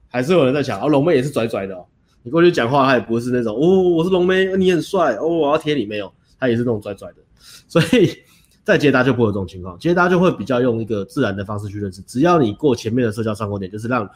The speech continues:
女生觉得你是正常的，不是变态这些，呃，传直销是推销，也保险经纪，呃，酒店经纪这些东西之后呢，女生会很自然的用一个比较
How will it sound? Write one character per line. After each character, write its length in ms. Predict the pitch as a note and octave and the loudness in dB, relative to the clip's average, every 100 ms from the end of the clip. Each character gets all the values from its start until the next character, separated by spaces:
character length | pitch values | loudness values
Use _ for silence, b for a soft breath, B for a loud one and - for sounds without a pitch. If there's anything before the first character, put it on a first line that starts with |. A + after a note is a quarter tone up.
| b b | b b
女 240 | D3 B2 | 2 2
生 200 | A2+ D#3+ | 4 2
觉 160 | D3+ B2 | 4 4
得 120 | A#2 | 2
你 100 | G#2+ | 0
是 100 | G#2 | -2
正 200 | A#2 B2 | -2 -2
常 160 | G#2 F#2+ | -2 -6
的， 80 | F#2 | -10
不 120 | G#2 | -10
是 100 | A2+ | -6
变 220 | C#3+ G#2+ | -2 -2
态 160 | A2+ G#2 | -2 -4
这 120 | G#2+ | -4
些， 240 | G#2 G2+ | -4 -6
呃， 180 | G2+ G2+ | -6 -10
传 200 | F#2+ A2+ | -8 -8
直 100 | G#2 | -8
销 180 | G#2 G#2 | -8 -10
是 80 | G#2 | -10
推 220 | A2 G#2 | -10 -8
销， 220 | G#2 G2+ - - _ | -8 -12 -14 -20 _
也 200 | C3 A#2 - | 0 0 -4
保 180 | - B2 | 0 2
险 160 | C3+ G#2 | 2 0
经 160 | A#2+ | 0
纪， 240 | A2+ A2+ G2+ b b b b - | 0 -2 -2 b b b b -12
呃， 380 | A2 A2 G#2 - _ _ _ _ | -6 -4 -4 -8 _ _ _ _
酒 160 | - A#2+ | 0 4
店 160 | D3 | 6
经 120 | C3+ B2+ | 6 4
纪 100 | B2+ | 4
这 80 | |
些 80 | A#2 | 4
东 180 | A2+ A2 | 4 0
西 200 | G#2 G#2+ | 0 -2
之 260 | G2 C#3 C3+ | 0 2 4
后 260 | D#3+ A#2+ | 4 4
呢， 220 | A2+ G2+ F#2+ b b _ | 2 -2 -8 b b _
女 100 | B2 | -2
生 180 | A#2 D3+ | 0 2
会 180 | D3+ A#2+ | 2 2
很 160 | A2+ | 0
自 140 | G2 C3 | 0 0
然 140 | G#2+ | 0
的 60 | G#2+ | 0
用 200 | A#2 G#2+ | 0 0
一 40 | |
个 140 | G#2 | -4
比 100 | F#2+ | -4
较 400 | G2 G#2+ G2 F2+ | -6 -4 -4 -8